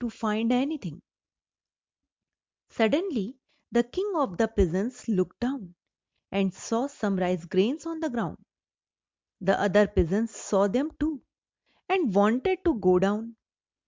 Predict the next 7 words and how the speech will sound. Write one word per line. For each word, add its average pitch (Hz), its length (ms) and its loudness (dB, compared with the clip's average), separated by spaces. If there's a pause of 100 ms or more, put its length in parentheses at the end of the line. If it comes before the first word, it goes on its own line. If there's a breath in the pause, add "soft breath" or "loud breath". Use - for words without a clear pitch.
(300)
but 196 380 2
the 180 120 0
king 196 280 0
stopped 269 500 -4
them 220 260 0 (480)
from 330 280 0
flying 208 500 0